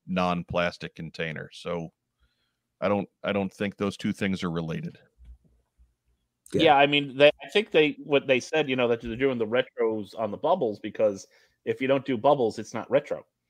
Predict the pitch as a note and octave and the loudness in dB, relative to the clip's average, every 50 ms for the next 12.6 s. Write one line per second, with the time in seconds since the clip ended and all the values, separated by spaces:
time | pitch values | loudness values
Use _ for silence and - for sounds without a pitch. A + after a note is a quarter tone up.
0 | _ _ - - - - - _ _ _ _ _ _ - - - - - - _ | _ _ -20 -20 -20 -20 -20 _ _ _ _ _ _ -20 -20 -20 -20 -20 -20 _
1 | _ _ _ _ _ _ _ _ _ _ _ _ _ _ _ _ _ _ _ _ | _ _ _ _ _ _ _ _ _ _ _ _ _ _ _ _ _ _ _ _
2 | _ _ _ - F2 E2+ E2 - - A2+ A2 G#2+ G2 G2+ G2+ F#2+ G#2 F#2+ - A2 | _ _ _ -4 -4 -2 -2 0 0 2 4 4 6 6 4 4 2 0 0 0
3 | G2+ G2 G#2 A#2 A#2+ B2 A2+ B2+ A#2+ A#2 B2 A#2+ A2+ G#2 - - C3 B2+ A#2+ A#2+ | 2 4 4 2 2 2 0 -2 0 4 4 6 6 4 2 0 0 2 2 4
4 | A#2 A2+ G2+ - A2+ G2+ F#2+ F#2 G#2 G#2+ G#2+ G2 F2 G2 A2 A2 A2+ A2+ A2 - | 4 2 2 0 -2 -4 0 4 6 8 6 6 6 4 2 2 2 0 -2 -2
5 | - - - G#2 - - G2+ F2 G2 G#2+ G2+ - G2 F#2+ - G2 G2+ G2+ G2 - | -4 -6 -4 -4 -4 -2 -2 -2 -2 -2 -2 -2 -6 -4 0 2 4 4 4 2
6 | - _ _ _ - - - _ _ _ - - - G2+ G#2 G#2 G2 F#2+ F#2+ F#2 | -2 _ _ _ -20 -20 -20 _ _ _ -10 -4 -2 0 2 2 2 2 2 0
7 | - E2+ - - C3 B2 - - A2+ G#2 G2+ G#2+ A2 G#2+ - - B2 B2 B2+ B2 | -2 -2 0 2 2 2 2 0 0 2 4 4 2 2 2 2 4 4 4 2
8 | - - A#2+ A#2+ - - D#3 D3+ - D3 C#3+ C#3 C3+ C3+ C#3 C#3 C3+ B2 A#2 B2+ | 2 0 0 0 0 -2 -2 -2 -2 -2 0 4 4 6 6 6 6 4 2 2
9 | C3+ C#3+ C#3+ B2+ A#2 - - B2+ A2 F#2+ - - - D3 D3 - - - G#2 G2 | 2 2 0 0 -2 -4 -2 -2 -2 -2 -2 0 2 2 2 2 0 2 2 2
10 | F#2+ - _ _ _ _ _ _ _ - G#2 G#2 G#2+ G#2+ A2 A2 G2 A2 G2+ F#2 | 2 0 _ _ _ _ _ _ _ -4 -2 0 2 2 2 2 0 -2 -2 0
11 | A2 A2+ A2 G#2+ G2+ - G#2 G2+ F#2 G2 A2 G#2 F2+ - - - E2+ F2 - - | 2 2 2 4 4 4 4 4 2 -2 -2 -2 -4 -6 -10 -12 -14 -14 -14 -14
12 | - - - - E2 E2 - _ _ _ - - | -16 -14 -10 -10 -10 -10 -12 _ _ _ -12 -10